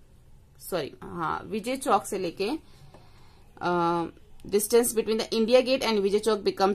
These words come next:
two centimeter and what would it the scale?" तो स्केल में कितना होगा ये? तो जो हमने जो पीछे मैप में पढ़ा था टू सेंटीमीटर वन किलोमीटर के इक्वल है, तो यहाँ पे हम ये लिखेंगे कि जो टू सेंटीमीटर है वो इक्वल है वन किलोमीटर के,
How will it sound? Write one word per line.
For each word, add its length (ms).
two 180
centimeter 480
and 80
what 180
would 140
it 80
the 160
scale?" 200
तो 60
स्केल 380
में 140
कितना 260
होगा 280
ये? 280
तो 120
जो 140
हमने 320
जो 100
पीछे 340
मैप 240
में 160
पढ़ा 180
था 120
टू 240
सेंटीमीटर 580
वन 280
किलोमीटर 480
के 140
इक्वल 580
है, 260
तो 60
यहाँ 240
पे 100
हम 100
ये 100
लिखेंगे 300
कि 80
जो 60
टू 220
सेंटीमीटर 520
है 200
वो 100
इक्वल 480
है 220
वन 240
किलोमीटर 500
के, 160